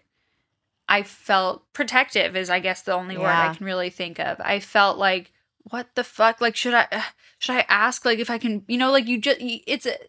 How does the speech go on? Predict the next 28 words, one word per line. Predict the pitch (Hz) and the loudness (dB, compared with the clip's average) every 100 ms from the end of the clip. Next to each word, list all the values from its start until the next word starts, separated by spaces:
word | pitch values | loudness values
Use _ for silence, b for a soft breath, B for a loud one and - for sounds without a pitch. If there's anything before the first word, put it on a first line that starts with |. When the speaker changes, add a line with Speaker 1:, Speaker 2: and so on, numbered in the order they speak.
| _ | _
Speaker 1:
you | 254 | -4
know, | 247 226 | 2 2
maybe | 233 247 247 | 2 -2 2
a, | 226 190 - | 0 -2 -14
the | 202 | -8
size | 240 220 226 | 2 4 4
of | 214 | 2
a | 202 | -2
poppy | - 208 220 240 | 0 2 2 2
seed. | 220 208 | -4 0
I | 202 | 2
don't | 208 202 | 2 0
really | 208 190 | -4 -6
know. | 185 190 185 | -2 2 4
I | 185 | 4
haven't | 190 180 | 2 -4
really | 185 185 | -6 -6
looked | 180 185 190 | -6 -6 -6
into | 196 185 175 | -8 -8 -8
what | 185 - | -8 -2
size | 202 220 233 | 2 4 2
it | 202 | 2
was, | 190 190 208 | 2 2 2
but | 214 185 - b b b b b | 0 0 -4 b b b b b
you | - 233 | -8 -4
just | 220 277 269 | 0 0 -2
feel | 277 262 | -4 0
like | 240 226 220 | 4 4 2